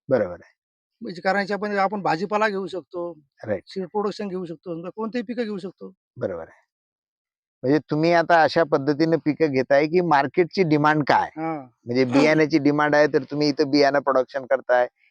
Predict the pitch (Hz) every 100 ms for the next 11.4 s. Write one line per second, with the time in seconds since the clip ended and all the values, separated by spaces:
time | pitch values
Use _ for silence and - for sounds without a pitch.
0 | _ 120 139 143 143 135 139 135 143 113
1 | 110 123 143 147 147 135 127 135 139 139
2 | 123 135 135 127 135 131 _ _ _ 160
3 | 156 143 131 147 127 123 135 139 151 170
4 | 151 151 151 175 190 226 202 180 151 143
5 | 110 113 143 175 185 _ - - - 160
6 | - - 143 143 220 202 185 226 208 180
7 | 180 180 143 95 - 170 175 196 156 123
8 | 208 190 214 208 208 202 190 - 160 170
9 | - 160 151 175 - 170 160 170 165 156
10 | 151 147 151 151 151 147 - 143 143 151
11 | 143 135 131